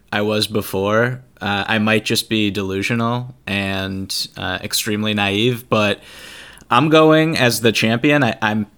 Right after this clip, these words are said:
picking the Houston Rockets. And, uh, I, I'm doing this because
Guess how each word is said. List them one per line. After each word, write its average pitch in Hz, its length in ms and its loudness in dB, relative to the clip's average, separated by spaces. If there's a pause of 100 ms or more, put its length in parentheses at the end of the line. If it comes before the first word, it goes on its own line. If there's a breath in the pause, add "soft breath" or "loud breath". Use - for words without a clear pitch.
(140)
picking 120 280 2
the 104 80 0
Houston 104 320 0
Rockets. 101 680 -4 (280)
And, 107 600 0 (300)
uh, 101 600 -2 (180)
I, 95 240 -2
I'm 117 300 0 (160)
doing 214 280 4
this 165 160 2
because 123 960 2